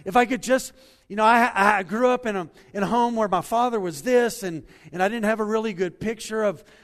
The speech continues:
what the Father's like, and I just really wish I knew what the Father was like." And Jesus wants to say to you this morning,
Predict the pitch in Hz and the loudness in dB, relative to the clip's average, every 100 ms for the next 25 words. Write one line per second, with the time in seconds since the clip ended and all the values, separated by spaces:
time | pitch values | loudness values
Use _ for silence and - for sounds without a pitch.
0 | _ 202 208 185 - 208 226 202 220 220 | _ -6 -4 -4 2 2 2 -2 -2 -2
1 | 208 196 214 190 226 285 269 233 233 214 | -2 -6 -6 -10 -6 -6 -4 -4 -4 -6
2 | 208 220 196 175 - 196 180 143 131 135 | -8 -8 -8 -10 -8 -8 -8 -10 -12 -12
3 | 127 117 139 131 202 190 160 - _ _ | -12 -12 -16 -12 -14 -14 -18 -20 _ _
4 | _ 156 196 202 - 165 190 175 160 160 | _ -10 -8 -8 -12 -10 -6 -6 -8 -12
5 | 160 160 151 143 147 147 143 127 107 | -12 -10 -10 -14 -14 -10 -10 -12 -16